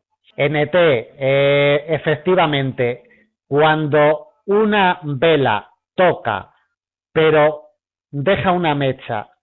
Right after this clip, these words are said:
y no deja el cuerpo, es una señal fallida, o sea, no es una señal real de entrada al mercado.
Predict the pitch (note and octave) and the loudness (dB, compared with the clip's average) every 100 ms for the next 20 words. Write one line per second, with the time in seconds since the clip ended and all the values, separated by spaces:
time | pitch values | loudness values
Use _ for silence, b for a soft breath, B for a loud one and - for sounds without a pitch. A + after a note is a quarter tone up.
0 | _ - C#3 D#3+ F#3+ F3+ C#3+ C#3 C3 - | _ -8 -4 0 0 0 0 -2 -2 0
1 | E3+ F3+ G3+ G#3 B B B B D#3+ D#3 | -2 0 -2 -2 B B B B -6 -6
2 | F#3+ F#3+ E3 - C#3 C#3+ D#3+ E3+ - C3+ | -4 -4 -4 -4 -6 -2 -2 -2 -4 -4
3 | B2+ A#2 C#3+ G#2 G2 A2 - B2 B2+ _ | -4 -4 -6 -4 -6 -8 -6 -4 -6 _
4 | - B2 C#3 F#3 - D#3 C#3 - A#2 B2+ | -12 -8 -4 -4 -4 -6 -6 -8 -8 -2
5 | B2+ A#2 b b b - A#2+ B2+ C#3 C#3+ | -2 -4 b b b -12 -6 -2 0 0
6 | B2 A#2+ A2+ A#2 A#2 A#2 G#2+ G#2+ G#2 G#2 | -2 -4 -4 -4 -2 -4 -6 -10 -8 -8
7 | G2 F#2+ | -8 -10